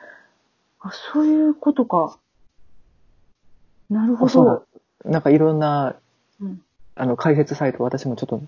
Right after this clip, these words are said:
Speaker 2: いくつか見たけど、なんか、そういうことっぽかったよ。ぽかったね。
Speaker 1: うん。まあ、
Speaker 2: ぽかった。
Speaker 1: 確かにそうじゃないと、あの、なんか、不必要に長い間閉じ込められてるの変だもんね。
Speaker 2: で、なんか、脱出も、なんか、ちょっとよくわかんない脱出やったやん。そんな、迎えに行ったったらええやん、トレーニングやったらって思うねんけど。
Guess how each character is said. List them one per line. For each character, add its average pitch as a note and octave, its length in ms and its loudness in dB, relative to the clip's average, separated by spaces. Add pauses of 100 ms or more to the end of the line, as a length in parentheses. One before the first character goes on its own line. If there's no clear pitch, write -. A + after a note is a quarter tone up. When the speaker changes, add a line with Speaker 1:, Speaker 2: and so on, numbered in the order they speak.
(180)
Speaker 2:
い B2+ 60 -4
く D3+ 100 -2
つ D3+ 140 0
か C#3 80 -2
見 D3+ 120 2
た D3 140 -2
け A2+ 160 -6
ど、 C3 300 -2 (320)
な F#3 80 -4
ん - 40 -8
か、 C3+ 80 -6
そ D#3 120 -2
う - 20 4
い D3 40 2
う - 20 -4
こ D3 100 0
と D3+ 100 0
っ C#3+ 60 -4
ぽ - 120 -20
か D#3+ 100 -4
っ - 120 -10
た G#2+ 120 -8
よ。 - 240 -8
ぽ G3+ 100 -2
か A#3+ 120 2
っ A#3+ 120 -2
た - 80 -8
ね。 - 260 -20
Speaker 1:
う D4 60 4
ん。 - 20 8
ま C4 60 6
あ、 A3 40 -2
Speaker 2:
ぽ - 80 -12
か A3+ 100 4
っ - 20 4
た。 E4 60 -2
Speaker 1:
確 - 120 -18
か C4 80 0
に G#3+ 100 0 (140)
そ F#4 200 0
う C#4+ 40 0
じ B3 60 4
ゃ A3 60 4
な F#3+ 160 0
い F3+ 60 -6
と、 A3 360 2
あ A3+ 100 2
の、 B3 140 4
な B3 160 4
ん B3 60 0
か、 F3 300 -2 (380)
不 - 140 -2
必 C4+ 320 -2
要 G3 180 2
に F3+ 140 -4
長 F#3+ 300 2
い F#3+ 120 -2
間 F3 300 -4
閉 F3+ 180 -12
じ F#3 100 -10
込 F3+ 140 -6
め F#3 120 -4
ら F3+ 100 -2
れ F3+ 80 -2
て F3+ 140 -8
る F3 80 -8
の F3 100 -6
変 A3 200 4
だ F3 100 -4
も D3 140 -6
ん C#3+ 100 -2
ね。 E3 160 -6 (400)
Speaker 2:
で、 A3+ 180 2
な G3+ 120 0
ん G#3 40 -10
か、 D#3 120 -4
脱 D3+ 160 -6
出 F#3 420 -4
も、 D#3 400 -6
な C#3+ 160 -8
ん - 20 -14
か、 - 140 -10
ち - 80 -6
ょ - 20 -2
っ D3+ 40 -2
と C#3 100 -2
よ D3+ 200 2
く C#3+ 120 -2
わ D3+ 80 2
か D#3+ 180 -4
ん D3+ 60 -4
な C3+ 120 -6
い B2+ 140 -8
脱 C3+ 140 -6
出 - 260 -10
や C#3+ 60 -6
っ - 20 -20
た C3+ 80 -4
や C3 60 -4
ん。 - 20 -8
そ G3+ 120 0
ん F#3+ 40 4
な、 D3+ 60 2
迎 G3 260 0
え G3 40 2
に G3+ 60 4
行 G3+ 80 2
っ - 40 -20
た G3 60 0
っ - 60 -8
た C3+ 120 -4
ら A#2+ 80 -2
え D3 140 0
え - 20 -
や B2+ 120 -4
ん、 C3+ 80 -10
ト C3+ 120 -6
レ C3 80 -4
ー B2 60 -8
ニ B2 100 -10
ン B2+ 80 -10
グ D3 80 -8
や - 80 -10
っ - 40 -14
た D3 120 -6
ら D#3 120 2
っ - 80 -12
て - 80 -8
思 C3 180 -8
う - 40 -12
ね - 80 -12
ん - 20 -14
け - 120 -2
ど。 G3 180 4